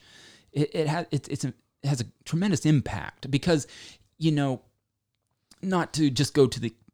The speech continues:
cheap, easy stereotype, but, like, the,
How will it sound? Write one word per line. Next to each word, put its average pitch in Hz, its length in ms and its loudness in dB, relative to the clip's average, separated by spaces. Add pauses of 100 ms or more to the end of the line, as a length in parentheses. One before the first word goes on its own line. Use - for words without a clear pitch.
(120)
cheap, - 280 -2
easy 117 200 -4
stereotype, 127 760 0
but, 117 280 0 (360)
like, 127 380 -4 (260)
the, 120 500 0